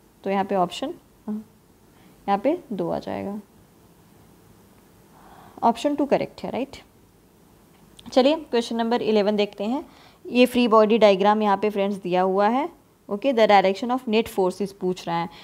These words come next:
देखिए यहाँ पे भी ये सेम चीज़ है, ये एक कोई किताब रखी है या फिर कुछ भी ब्लॉक मान लीजिए आप।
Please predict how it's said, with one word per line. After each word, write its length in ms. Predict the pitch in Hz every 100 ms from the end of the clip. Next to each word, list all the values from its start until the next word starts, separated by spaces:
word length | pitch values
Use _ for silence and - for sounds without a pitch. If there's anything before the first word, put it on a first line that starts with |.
| - -
देखिए 200 | 269 294
यहाँ 220 | 233 208
पे 100 | 233
भी 160 | 220 262 262 -
ये 280 | 208 208
सेम 240 | 208 208 220
चीज़ 240 | 226 214
है, 140 | 262 -
ये 260 | 208 214
एक 300 | 220 233 226
कोई 180 | - 226
किताब 380 | 220 226 202 202
रखी 320 | 202 202 214
है 200 | 214 285 277
या 100 | 220
फिर 160 | 214
कुछ 240 | 202 214 208
भी 100 | 208
ब्लॉक 280 | 180 202
मान 160 | 190 185
लीजिए 280 | 185 185 190
आप। 200 | 277